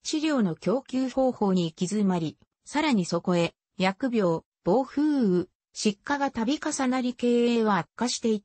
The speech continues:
た。エバラが保証人となって県から再び金を借りるも、やがて、牧畜は、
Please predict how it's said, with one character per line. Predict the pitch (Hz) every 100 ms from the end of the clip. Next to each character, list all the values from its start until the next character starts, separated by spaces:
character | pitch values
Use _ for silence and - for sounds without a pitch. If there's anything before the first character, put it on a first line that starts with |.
| -
た。 | 147 - _ _ _ _
エ | 247
バ | 311
ラ | 277 202
が | 175 - _
保 | - 175
証 | - 269 302
人 | 285 285
と | 285
な | 277 262
っ | -
て | 190
県 | 269 302 302
か | 196
ら | 151
再 | - 220 294 277
び | 269
金 | 202 233 240
を |
借 | 240 175
り | 180
る | 175
も、 | 165 - _ _
や | 180 190
が | 233
て、 | - 196 - _ -
牧 | 190 -
畜 | - - 233
は、 | 220 196